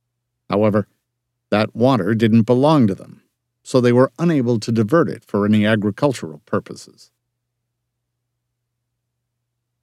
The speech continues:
For a long time, Cole had toyed with the idea of a merger with Glenn Bolton, but Glenn wouldn't hear of it. He found all sorts of reasons for his stubborn attitude.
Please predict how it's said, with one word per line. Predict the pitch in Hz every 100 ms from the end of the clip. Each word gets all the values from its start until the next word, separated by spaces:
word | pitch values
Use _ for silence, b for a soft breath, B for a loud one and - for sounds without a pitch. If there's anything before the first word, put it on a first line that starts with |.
| _ _ _ _
For | 165
a | 170
long | 180 190 202 190
time, | - 113 107 123
Cole | - 190 160
had | 135 -
toyed | 175 135 107
with | 110
the | 107
idea | 110 107 113 120 -
of | 123
a | 135
merger | 160 170 104 104
with | 101 92
Glenn | 104 107
Bolton, | 98 107 107 127 - _ _ _ _ _ _ -
but | 95
Glenn | 92 135 151 151
wouldn't | 127 139 127
hear | - 107
of | - _
it. | _ _ _ _ _ _ _ _ _ _ _
He | 156
found | 127 160 160
all | 160 170
sorts | 165 - 175 104 -
of | 92
reasons | 104 110 101 117 131 120
for | 107 101
his | 101
stubborn | - 113 104 104
attitude. | 104 107 104 123 135